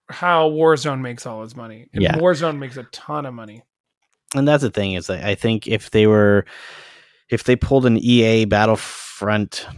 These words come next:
Speaker 2: two, um, then there'd be outrage. Releasing a game with, uh, paid content that, like, characters and upgrades that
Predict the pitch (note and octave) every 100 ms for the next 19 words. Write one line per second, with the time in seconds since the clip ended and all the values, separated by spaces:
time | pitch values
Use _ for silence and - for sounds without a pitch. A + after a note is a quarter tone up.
0 | _ - - A#2 B2+ D3+ _ _ _ _
1 | _ _ _ _ _ G#2 G2 F#2+ F#2+ F#2+
2 | E2+ _ _ _ _ _ _ _ _ _
3 | _ _ _ G#2 G#2 G2+ G2 G2 F#2+ F#2+
4 | F2+ F2+ E2+ F2 E2 - - _ _ _
5 | _ _ _ - G2 G2 G2+ G2 F#2+ F#2
6 | F#2 F2+ E2+ F2 E2+ - F2 E2+ D#2+ E2
7 | - - G2+ F#2+ - - F2+ F2 F#2 F2+
8 | D#2 E2+ - _ - - - - - _
9 | _ _ _ F2+ - - _ - G2 G2+
10 | - G#2+ G#2 F#2+ F2+ E2+ F2+ - G2 F#2+
11 | F2+ - - E2+ E2+